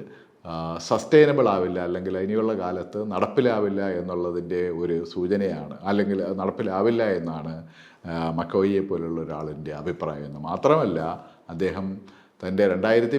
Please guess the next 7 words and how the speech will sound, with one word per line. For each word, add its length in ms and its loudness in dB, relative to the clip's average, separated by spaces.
പത്തിലെ 580 6
നിഗമനത്തെ 640 -2
വീണ്ടും 460 -2
ആവർത്തിച്ചു 440 0
പറയുന്ന 360 -2
ഒരു 160 -4
നിലയിലാണ് 600 -2